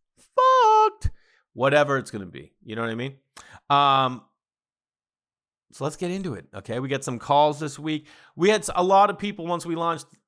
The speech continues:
we had a lot of messages. We had, like, fifty-two voicemails. And, uh, we narrowed it down. We took out some highlights. You know, we also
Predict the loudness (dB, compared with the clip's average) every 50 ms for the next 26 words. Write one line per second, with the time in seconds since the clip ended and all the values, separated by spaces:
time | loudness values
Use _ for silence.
0 | _ _ _ -8 -2 0 2 2 2 2 2 4 4 4 4 2 0 -2 -2 -2
1 | -4 -6 -14 -16 -16 -12 -8 -8 -6 -6 -6 -8 -10 -10 -10 -10 -10 -10 -12 -12
2 | -10 -10 -8 -8 -6 -8 -8 -10 -12 -16 -18 -18 -18 -20 -20 -20 _ _ _ _
3 | _ _ _ _ _ -10 -8 -6 -6 -4 -6 -6 -8 -8 -8 -6 -4 -2 -2 -2
4 | -2 -2 -4 -4 -6 -8 -12 _ _ _ _ _ _ _ _ -10 -8 -4 -2 0
5 | 0 0 0 -2 -4 -4 -4 -2 -2 -2 -4 -6 -8 -8 -4 -4 -4 -4 -6 -8
6 | -8 -6 -4 -4 -2 -2 -4 -4 -6 -6 -8 -10 -12 -8 -6 -4 -2 -2 0 2
7 | 2 2 0 -2 -6 -6 -8